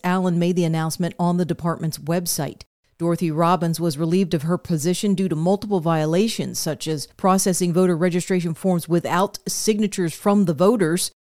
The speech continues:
making registrants active to vote even after they've been disqualified by a felony conviction, and issuing photo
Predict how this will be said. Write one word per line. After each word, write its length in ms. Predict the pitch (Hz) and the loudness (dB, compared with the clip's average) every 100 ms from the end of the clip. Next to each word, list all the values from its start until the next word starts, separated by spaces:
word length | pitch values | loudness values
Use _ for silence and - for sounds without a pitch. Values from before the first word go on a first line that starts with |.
| _ _ - | _ _ 4
making 380 | 190 196 170 | 4 4 0
registrants 760 | 156 190 226 - - 196 196 - 175 | 2 2 2 -2 0 0 0 -4 -4
active 480 | 170 196 214 180 | -2 -2 -2 -2
to 100 | - | -4
vote 320 | 165 185 185 - | 2 4 4 2
even 300 | 220 214 208 | 0 2 2
after 280 | - 180 190 | 2 -2 0
they've 280 | 170 175 143 | 2 2 2
been 180 | 185 165 | 2 2
disqualified 840 | 160 - - 185 160 - 165 165 | 0 -2 -2 0 0 0 -2 -2
by 140 | 160 | 0
a 80 | 156 | -2
felony 400 | 156 185 175 160 | 0 0 0 -2
conviction, 720 | - 156 143 214 - 262 262 _ - | -4 -4 -2 -2 -2 -4 -4 _ -6
and 140 | 185 | -4
issuing 400 | - 220 214 175 | 0 0 2 0
photo 340 | 165 214 214 | 0 2 4